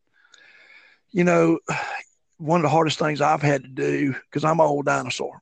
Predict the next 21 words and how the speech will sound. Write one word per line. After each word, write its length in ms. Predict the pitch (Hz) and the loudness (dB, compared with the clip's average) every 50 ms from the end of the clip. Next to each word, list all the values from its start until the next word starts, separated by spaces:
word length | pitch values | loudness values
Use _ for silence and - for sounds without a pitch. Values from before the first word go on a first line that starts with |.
| _ - | _ -18
I 60 | 143 | -16
mean, 180 | 139 143 135 139 | -14 -12 -10 -8
I 80 | 143 | -6
know 240 | 147 147 147 143 135 | -4 -2 -2 -2 -2
that. 260 | - 131 - - - - _ _ _ _ - - - - _ _ _ - | -4 -6 -10 -10 -12 -14 _ _ _ _ -20 -20 -20 -20 _ _ _ -6
But 80 | 151 | -2
one 160 | 151 156 156 | 0 0 0
of 40 | 151 | 0
the 60 | 135 | 0
hardest 360 | - - 170 170 165 151 - - | 0 2 2 2 2 0 -2 -4
things 220 | 160 160 160 139 | -4 -4 -4 -2
that 80 | 143 139 | 0 0
I've 180 | 156 160 131 | 2 2 2
had 160 | 143 143 135 | 2 0 -2
to 60 | 131 131 | -2 -4
do 240 | 131 143 143 139 | -6 -4 -4 -4
is 120 | 139 139 - | -4 -6 -8
learn 460 | 135 147 151 151 156 151 151 147 139 | -6 -6 -4 -2 -2 -2 -2 -2 -2
how 300 | 131 - - 151 147 143 - - | -2 -2 0 0 0 -2 -4 -6
to 380 | - - 151 135 135 127 127 - - _ _ _ _ _ _ _ _ _ _ _ _ _ _ _ - | -6 -6 -6 -6 -8 -10 -16 -20 -20 _ _ _ _ _ _ _ _ _ _ _ _ _ _ _ -6
adapt 640 | 151 151 147 135 151 156 160 165 160 151 - - 143 | -6 -4 -2 0 2 4 4 4 2 0 -4 -8 -20